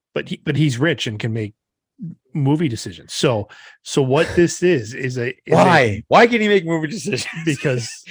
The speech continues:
Speaker 1: 'cause he can't. I mean, and I,
Speaker 2: <laughs>
Speaker 1: I have never,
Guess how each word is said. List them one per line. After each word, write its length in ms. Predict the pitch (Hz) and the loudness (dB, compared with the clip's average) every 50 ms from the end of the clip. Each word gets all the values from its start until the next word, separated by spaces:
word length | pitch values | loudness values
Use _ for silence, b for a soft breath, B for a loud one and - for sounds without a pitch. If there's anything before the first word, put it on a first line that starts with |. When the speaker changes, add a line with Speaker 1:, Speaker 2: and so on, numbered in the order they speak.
| - - | -18 -6
Speaker 1:
'cause 160 | - 135 117 - | -6 -6 -4 -4
he 80 | 139 | -6
can't. 360 | 110 - - 226 262 - - | -8 -2 -2 -2 -2 -2 -6
I 80 | - - | -6 -2
mean, 180 | 165 175 165 151 | 0 0 0 0
and 140 | 143 165 | 0 2
I, 220 | 175 190 202 285 - _ - B B B B B | 2 2 2 0 -2 _ -20 B B B B B
Speaker 2:
<laughs> 380 | B B B B B _ _ _ | B B B B B _ _ _
Speaker 1:
I 160 | 156 156 170 | -2 0 2
have 200 | 175 160 143 135 | 2 2 0 0
never, 580 | 139 139 139 135 135 135 135 131 127 123 123 | 0 0 0 0 0 0 0 0 -2 -4 -8